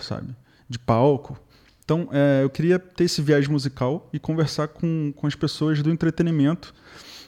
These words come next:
E eu não queria, quando eu conversasse com bateristas, eu não queria que fosse aquela coisa, "Ah, que rudimento você toca?" Tipo, que isso é legal também, mas já tem gente fazendo.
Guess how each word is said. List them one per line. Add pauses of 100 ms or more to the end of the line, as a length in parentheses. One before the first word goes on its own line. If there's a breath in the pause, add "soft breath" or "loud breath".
(100)
E
eu
não
queria,
quando
eu
conversasse
com
bateristas,
eu
não
queria
que
fosse
aquela
coisa,
"Ah,
que
rudimento
você
toca?" (160)
Tipo, (240)
que
isso
é
legal
também,
mas
já
tem
gente
fazendo.